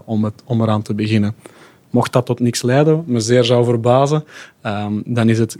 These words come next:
kijk naar uw facturen en kijk naar uw data die je hebt. Ehm,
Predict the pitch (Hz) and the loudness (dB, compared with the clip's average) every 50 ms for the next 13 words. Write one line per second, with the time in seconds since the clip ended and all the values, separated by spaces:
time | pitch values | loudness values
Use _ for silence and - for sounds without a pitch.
0 | _ _ _ - 127 117 113 - - 123 117 117 117 110 - - 113 - - - | _ _ _ 0 2 2 2 0 -2 -2 0 0 -2 -2 -2 -6 -8 -8 -8 -4
1 | - 135 139 143 143 135 127 - 127 117 113 - 123 117 110 113 113 107 110 107 | 0 2 4 4 4 2 2 2 0 0 0 0 -2 0 0 0 0 0 0 0
2 | 113 - - 127 117 117 117 110 107 95 90 117 135 - - - - - - - | 0 0 0 0 0 2 0 0 0 0 0 -2 -2 -2 -6 -20 -20 -20 -20 -20
3 | _ _ _ - 113 - | _ _ _ -14 -14 -12